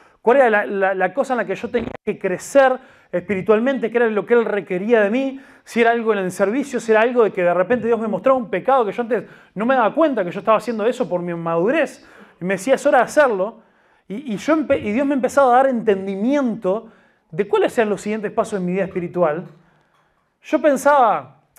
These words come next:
"Bueno, a ver, pero tengo quince, dieciséis años. ¿Qué me va a hacer? Yo creo que si yo espero como hasta los veinte, recién ahí la vida arranca,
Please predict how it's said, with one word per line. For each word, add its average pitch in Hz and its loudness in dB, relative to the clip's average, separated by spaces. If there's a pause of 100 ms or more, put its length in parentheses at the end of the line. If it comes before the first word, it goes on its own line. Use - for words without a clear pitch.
(140)
"Bueno, 196 -2
a 147 0
ver, 165 2 (840)
pero 160 -8
tengo 269 4
quince, 247 -4
dieciséis 165 -4
años. 180 -4 (880)
¿Qué 262 2
me 302 0
va 196 2
a 156 -4
hacer? - -14
Yo 233 -4
creo 277 2
que 226 -2
si 190 -8
yo 320 -4
espero 311 -2
como 214 -2
hasta 185 -2
los 160 -4
veinte, 254 0
recién 165 -6
ahí 202 -4
la 156 -2
vida 156 -2
arranca, 175 -4